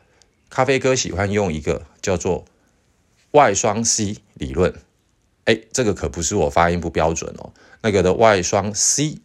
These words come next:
就是 A B C 的 C。那这个两个 C 包含的第一个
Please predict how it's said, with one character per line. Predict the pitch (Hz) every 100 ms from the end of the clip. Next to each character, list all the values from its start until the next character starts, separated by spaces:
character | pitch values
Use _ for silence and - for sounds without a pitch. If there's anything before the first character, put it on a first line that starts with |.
| _
就 | 107
是 | 85
A | - 95
B | 92 92
C | - 87
的 | 82
C。 | 76 - 104 - _ _ _ _ _ _ _ _
那 | 147
这 | 139
个 | 139 - - -
两 | 92 73 76
个 |
C | 87 - 123 127 - _ _ -
包 | 120
含 | 117 82
的 | 80
第 | 76 101 104 104
一 |
个 | - -